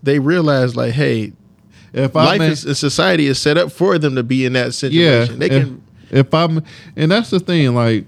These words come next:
Speaker 2: having kids, like, we don't qualify for wic. We make too much. So it's either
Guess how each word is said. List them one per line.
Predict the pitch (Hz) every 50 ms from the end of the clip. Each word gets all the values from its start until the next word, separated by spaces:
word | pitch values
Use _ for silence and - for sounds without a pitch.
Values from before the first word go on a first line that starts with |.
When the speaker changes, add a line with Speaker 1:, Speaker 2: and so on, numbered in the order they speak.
| - - - - - - - - - _ _ _ _ - _ _ _ - - - - - - - _ - - - - - - - - _ _ _ - -
Speaker 2:
having | - 135 135 139 135 135 135
kids, | 123 - - 147 139 120 110 104 110 -
like, | 107 110 101 82 - - - - - - - - _ _ _ - _ - - -
we | 330 392
don't | 381 294 185 165 160
qualify | - 156 139 127 127 120 - 120 117 120
for | 117 - - 110
wic. | 113 151 185 185 -
We | - 156 156
make | 156 156 143 127 -
too | - 143
much. | 117 110 110 120
So | 120 - 147 151
it's | 180 185
either | 190 180 170 151 143 139 131